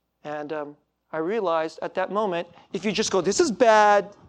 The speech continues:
stop it," you're just doing legalism and it's never gonna work. But if you go, "This is bad, and there's somewhere in this is a sin underneath the sin," you're not believing in some gift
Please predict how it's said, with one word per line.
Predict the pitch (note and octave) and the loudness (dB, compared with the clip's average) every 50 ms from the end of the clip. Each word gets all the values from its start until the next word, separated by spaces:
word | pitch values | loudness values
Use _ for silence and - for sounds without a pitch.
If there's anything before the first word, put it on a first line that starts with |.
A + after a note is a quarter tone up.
| - | -20
stop | - - - - - - - - - D4 D4+ D#4 D4+ D#4 | -14 -10 -8 -6 -6 -6 -4 2 4 6 6 6 4 4
it," | G#3 G3+ G#3 - _ _ _ _ _ _ _ _ _ _ _ _ _ _ _ _ _ _ _ _ _ | -2 -2 -2 -4 _ _ _ _ _ _ _ _ _ _ _ _ _ _ _ _ _ _ _ _ _
you're | - F#3+ E3 | -8 -6 -4
just | G#3 B3 - - | -4 -4 -2 0
doing | C4 A#3+ G#3+ G#3 | 0 0 0 0
legalism | A#3+ D4 G#3+ G#3 F3 E3+ E3+ E3+ F3+ F3 F3 E3 | 0 0 0 0 0 0 -2 -2 -4 -6 -4 -4
and | D#3+ | -6
it's | D#3 - G3 | -6 -6 -6
never | F#3+ E3+ F3 | -6 -4 -4
gonna | F#3+ F3+ | -4 -2
work. | F#3+ G3+ F3+ - - - - D3+ - _ _ _ _ _ _ _ _ _ _ _ _ _ _ _ _ _ _ - | -2 -2 -2 -4 -6 -14 -20 -20 -20 _ _ _ _ _ _ _ _ _ _ _ _ _ _ _ _ _ _ -4
But | G3 G3 G3 | -2 0 0
if | G3+ - | 0 0
you | B3 G#3+ | -2 2
go, | G#3 A3+ | 2 2
"This | G3 F3 G#3 - C4 | 2 0 -4 -6 -6
is | A3+ G3 | -8 -4
bad, | F#3 A3+ G#3 G3+ G3+ G3 G3 G3+ G3 - - _ | -2 0 0 0 0 0 0 -2 -2 -6 -14 _
and | - F3 F3 E3+ E3+ - - _ _ _ _ _ - | -12 -10 -8 -8 -10 -10 -14 _ _ _ _ _ -10
there's | - F3 D3 - | -10 -8 -8 -8
somewhere | - - - A3 A3+ A#3 A#3 A#3 A#3+ A#3+ | -10 -6 -4 -2 -2 0 -2 -2 -2 -2
in | - A3+ A3 F#3+ | -2 -4 -4 -2
this | E3 E3+ E3 - - | -4 -4 -6 -8 -12
is | F#3 D3+ F3 | -12 -8 -8
a | E3 | -8
sin | - - - - A#3 A3+ A3 A3+ A3+ A3+ A3+ A#3 A3+ - _ _ _ _ _ _ _ _ - | -8 -10 -12 -8 -6 -6 -6 -6 -8 -8 -8 -10 -12 -14 _ _ _ _ _ _ _ _ -10
underneath | F3+ F3 E3+ E3 E3 E3+ F3+ F3 F3+ - | -8 -8 -8 -8 -6 -8 -8 -10 -12 -16
the | D#3 - | -18 -16
sin," | - - D#3+ C3 B2 A#2 G#2+ - - _ _ _ _ _ _ _ - _ _ _ _ _ - | -14 -12 -12 -12 -12 -16 -20 -20 -20 _ _ _ _ _ _ _ -20 _ _ _ _ _ -10
you're | F3 F3+ | -6 -4
not | G3+ G#3+ G#3+ G#3+ | -4 -4 -4 -4
believing | F#3+ F3+ E3+ F#3 G3+ G#3 E3+ E3 D#3 D3+ D3+ E3 E3+ _ _ _ _ _ _ _ _ _ _ _ _ _ _ _ _ _ _ | -6 -6 -6 -6 -8 -8 -8 -10 -12 -12 -14 -18 -20 _ _ _ _ _ _ _ _ _ _ _ _ _ _ _ _ _ _
in | - E3 - | -20 -18 -16
some | - - G#3+ G#3 G#3 F#3+ D3 | -10 -6 -6 -6 -6 -8 -8
gift | C3 E3 D#3+ D3+ D3 - _ - | -8 -10 -10 -10 -12 -18 _ -20